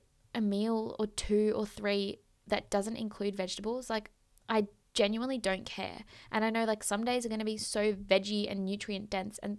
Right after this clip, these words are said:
some aren't, and I really don't care. In the past, I, ah, it was so bad. Like, I, even my oats, I had to make zucchini oats to make it more zucchini than oats, so it was lower calorie. And,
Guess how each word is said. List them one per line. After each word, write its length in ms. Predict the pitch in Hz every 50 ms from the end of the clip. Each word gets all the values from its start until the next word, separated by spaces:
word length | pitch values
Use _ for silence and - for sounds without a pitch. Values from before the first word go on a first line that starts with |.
| -
some 280 | - - - 247 269 277
aren't, 300 | 269 285 285 247 214 214
and 240 | 220 208 208 208 208 - _
I 140 | 220 220 202 202 - - - 208
really 240 | 208 208 196 196 196
don't 220 | - 214 208 208
care. 320 | - 202 - - - - - - - - - - - - - - - - - - _ _ - - - - _ _ _ _ _ _ - - - - - -
In 140 | - 269 233
the 60 | 262
past, 600 | 262 - - 208 208 214 233 262 269 - - - -
I, 440 | - 233 220 220 220 226 226 233 - - - _ _ - - - - - - _ -
ah, 360 | 523 523 523 523 480 359 294 -
it 160 | - 247 220
was 180 | 214 233 226
so 280 | - - - 208 190 190
bad. 240 | - - 185 190 -
Like, 180 | 190 190 - - -
I, 580 | 208 202 208 214 220 226 233 240 247 - - -
even 200 | - 254 254 285
my 160 | 302 311 330 - -
oats, 480 | - 226 202 185 - - - - - - -
I 80 | 220
had 240 | 214 214 220 214 -
to 80 | 233 226
make 200 | 220 214 208 214
zucchini 640 | - 208 190 208 208 - - 214 208 208 208 214
oats 300 | - 185 180 - - -
to 100 | - -
make 200 | 208 190 196 202
it 200 | - - - -
more 360 | - 196 196 208 208 220 220 - - -
zucchini 520 | 196 208 220 - - 254 254 233 220 208
than 120 | 208 208 208 208
oats, 240 | 220 214 208 214 -
so 80 | -
it 40 | 208
was 100 | - 202
lower 240 | 202 196 196 202 208
calorie. 480 | 208 - 202 196 185 180 175 175 180 185
And, 220 | - 190 190 196